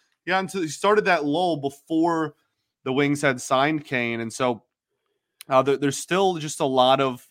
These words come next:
uh, like I said, a lot of potential for movement, uh, kinda in that top six, and just seeing all of the different decisions, whether that's in-game or going into a game or whatever, as, uh,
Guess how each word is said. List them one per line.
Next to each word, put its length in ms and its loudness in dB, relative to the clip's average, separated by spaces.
uh, 160 -2
like 180 -2
I 80 0
said, 200 0
a 40 2
lot 180 2
of 80 -4
potential 560 -8
for 500 -4
movement, 840 -2
uh, 300 2
kinda 260 -4
in 200 -6
that 200 -4
top 300 -4
six, 460 -8
and 100 -10
just 320 -8
seeing 440 -2
all 300 -2
of 160 -8
the 140 -6
different 800 -10
decisions, 720 -4
whether 260 -4
that's 220 -10
in-game 680 -2
or 120 -6
going 300 -6
into 280 -8
a 40 -4
game 280 -6
or 60 -6
whatever, 400 -2
as, 320 -8
uh, 300 -4